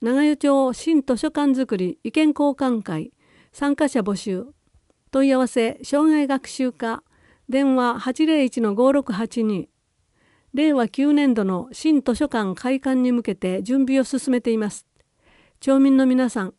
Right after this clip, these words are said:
今後の新図書館づくりについて一緒に語り合いましょう。参加自由です。時、四月二十三日土曜、十四時から十五時三十分。ところ、町老人福祉センター一階大ホール。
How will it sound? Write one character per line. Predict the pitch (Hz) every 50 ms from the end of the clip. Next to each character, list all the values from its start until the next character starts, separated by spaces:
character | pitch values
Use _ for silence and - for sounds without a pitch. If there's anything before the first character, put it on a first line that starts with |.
| _ _ _ _ _ -
今 | - 269 285 285
後 | 311 302
の | 294 285
新 | 247 - - 311 277 -
図 | - 247
書 | 226 294 294
館 | 302 294 294 269
づ | 269 277
く | - 269
り | 226 226
に | 208 196
つ | - - 233
い | 208 185
て | - - 180 214 - _ _ _ _
一 | - 233
緒 | - - - 294
に | 285 294 294 269
語 | - 254 - - 254
り | 262 254
合 | 247 240
い |
ま | 233 233 233
し | - -
ょ | 208 170 - _
う。 | _ _ _ _ _ _ _ _ _ _
参 | - - 269 269 269
加 | - 294
自 | 269 262
由 | 285 285 247 202
で | 196 208
す。 | 202 - - _ _ _ _ _ _ _ _ _ _ _ _ _ _
時、 | - 247 240 - 262 247 247 - - _ _ _ _ _ _
四 | - - 311
月 | 302 320 311 - 311
二 | 294 294 285 247
十 | 233 214 202
三 | - - 233 226 226
日 | 214 190 175 - - - 180 170 - _ -
土 | 208 226 233
曜、 | 247 247 214 165 - _ _ _ _ _ _ _ _ _ - -
十 | 247 294 320 320
四 | 302 277 247
時 | 214 214
か | - 190
ら | 190 190 190
十 | 208 277 294 262
五 | 240 220
時 | 190 190
三 | - 226 220 214
十 | 202 208 190
分。 | - - 170 156 - - _ _ _ _ _ _ _ _ _ -
と | 240 220
こ | 220 220
ろ、 | 208 196 - - _ _ _ _ _ _ _ _ _ _
町 | - - 320 311 285 247 214 190 185 196
老 | 233 269 285 294
人 | 269 294 294 262
福 | 240 254 - 302
祉 | 277 -
セ | - - 294 262
ン | 226 190
タ | - - 190 190 190
ー | 196
一 | 202 - _
階 | - 240 240 233
大 | 208 254 269 285 262
ホ | 214 262 226
ー | 196
ル。 | - -